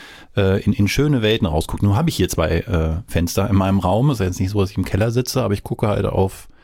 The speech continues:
ja, semi-schöne Hausdächer, äh, von nebenan. Ähm, und auch dieses Window hat natürlich die, die Idee, dass ich mich woanders hinträume, als wo ich tatsächlich bin. Und ich, das ist so ein bisschen jetzt im übertragenen Sinne ja auch die Funktion vielleicht von Social Media.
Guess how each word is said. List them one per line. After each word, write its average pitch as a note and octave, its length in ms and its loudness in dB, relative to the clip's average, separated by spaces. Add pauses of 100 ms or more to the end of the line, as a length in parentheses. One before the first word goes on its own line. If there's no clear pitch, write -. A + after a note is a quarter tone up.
(340)
ja, E2+ 340 0
semi-schöne G2+ 720 2
Hausdächer, G2 720 0
äh, F#2 180 0
von F#2 220 0
nebenan. F#2 560 0 (420)
Ähm, G2+ 340 2
und - 180 2
auch G#2 100 0
dieses G#2 320 0
Window B2 420 2
hat A#2+ 120 -2
natürlich A2 360 0 (640)
die, - 300 -4
die G#2 160 2
Idee, G#2 380 4
dass A2 200 -2
ich A2 160 -2
mich A#2 200 0
woanders G2+ 340 2
hinträume, G2+ 500 2
als - 360 -4
wo G2+ 100 2
ich G2+ 80 -2
tatsächlich G2 420 -2
bin. E2 200 0
Und E2+ 180 -2
ich, - 120 -12
das - 160 -6
ist G#2 100 -4
so G2 80 0
ein F2+ 80 4
bisschen G#2 220 0
jetzt G#2 120 -2
im G2 80 2
übertragenen G2+ 560 2
Sinne G2+ 380 2
ja F#2+ 180 0
auch F#2+ 240 -4
die F#2 220 -2
Funktion G2+ 420 0
vielleicht F#2 220 0
von F2 120 0
Social E2+ 280 0
Media. C3+ 440 2